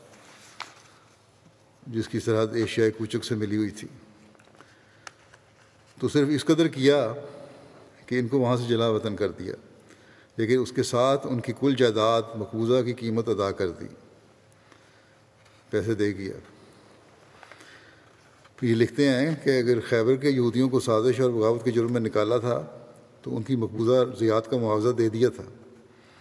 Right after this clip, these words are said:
اور اضلاع کے حکام کو احکام بھیج دیے کہ جدھر سے ان لوگوں کا گزر ہو، ان کو ہر طرح کی اعانت دی جائے، اور جب کسی شہر میں قیام پذیر ہوں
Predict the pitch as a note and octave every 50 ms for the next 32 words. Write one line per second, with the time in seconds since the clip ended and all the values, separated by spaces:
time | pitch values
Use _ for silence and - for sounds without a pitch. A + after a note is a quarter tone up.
0 | - - - - - - - _ - - A2 A2 G#2+ G2+ G2 G#2 A2+ B2+ C3 A#2
1 | - C#3+ B2+ G#2 G2+ F#2+ G2 - G#2+ G#2 G#2+ A2+ A#2+ A#2+ B2+ B2+ C3 - - -
2 | - - - - - - - G#2 F#2+ F2 G#2+ A2 B2 C3+ A#2+ B2 B2+ A#2 G#2+ A#2
3 | A2+ A2 G2+ F#2 - - - - - - - - - - - - - - A2 G#2
4 | A#2+ C3 C#3 C3 - - C3+ B2 B2 A#2+ A#2 A#2 A#2+ A#2+ A2+ G#2 B2 A2+ G#2 G2
5 | G#2+ G#2+ A2 G2+ F#2+ F#2+ G#2 A2 - D#3+ D#3+ - - - - - - - - -
6 | - - - _ _ _ - - A#2+ A#2+ A2+ A#2 B2 G#2+ A2 A2 G#2 - C3+ C3
7 | C3 A2 A#2+ B2 A#2 A2 G#2+ G#2+ G#2+ - - B2 A2+ A2+ A2+ A#2 A2+ A2 A2 A2
8 | G#2 F#2 G#2+ G#2 - - - F#2 - - - - - - - _ _ _ _ _
9 | - _ - - - - - - _ _ _ - G#2 G2+ B2 B2 A#2 B2+ A2 A#2+
10 | A2 - - B2 B2+ C3 C3+ C#3 C3 A#2+ - A#2+ A2+ A#2 B2 A#2+ C3 B2+ B2+ C3+
11 | C3 B2 A#2+ A#2+ C3